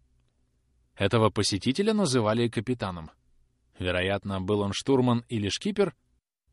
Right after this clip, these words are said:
а может быть и то, и другое вместе. Лицо его, загорелое и суровое, прояснилось, когда он пожал руку дяде и племяннику.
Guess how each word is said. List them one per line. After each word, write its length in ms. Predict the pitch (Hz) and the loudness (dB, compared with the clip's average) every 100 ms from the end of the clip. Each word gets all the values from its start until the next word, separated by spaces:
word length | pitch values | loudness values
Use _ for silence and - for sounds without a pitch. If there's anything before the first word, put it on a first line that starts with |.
| - | -12
а 140 | 104 | -8
может 320 | 101 90 87 | -6 -4 -6
быть 260 | 82 156 175 | -4 -6 -4
и 80 | 127 | -6
то, 240 | - 139 | -4 -4
и 100 | 196 | -6
другое 480 | 117 104 92 87 95 | -6 -8 -6 -6 -6
вместе. 540 | 92 90 87 - 78 _ _ _ _ _ _ _ _ _ _ _ _ _ | -6 -10 -10 -14 -18 _ _ _ _ _ _ _ _ _ _ _ _ _
Лицо 400 | 95 92 90 202 | -6 -4 -2 0
его, 220 | 214 196 156 | 2 4 4
загорелое 600 | 123 120 120 120 113 101 | 2 2 2 2 2 -2
и 140 | 107 | -6
суровое, 460 | - 110 180 202 185 | -4 -2 0 0 -2
прояснилось, 680 | - 123 110 175 214 202 | 0 2 2 0 0 0
когда 280 | - 123 131 | -2 0 2
он 140 | 131 117 | 2 0
пожал 300 | 113 113 110 | 0 0 0
руку 260 | 117 104 | -2 -4
дяде 320 | 92 143 180 - - | -6 -4 -4 -8 -8
и 100 | 131 | -4
племяннику. 640 | 143 127 87 82 - | -2 -2 -6 -8 -14